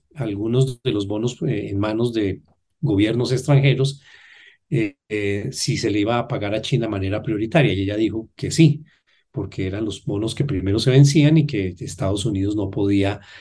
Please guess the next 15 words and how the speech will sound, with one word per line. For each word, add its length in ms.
eh, 300
cambiar 500
su 220
política 520
tradicional 680
de 80
pago 400
de 60
los 180
bonos, 280
porque 260
eso 120
implicaba 540
un 160
mensaje 560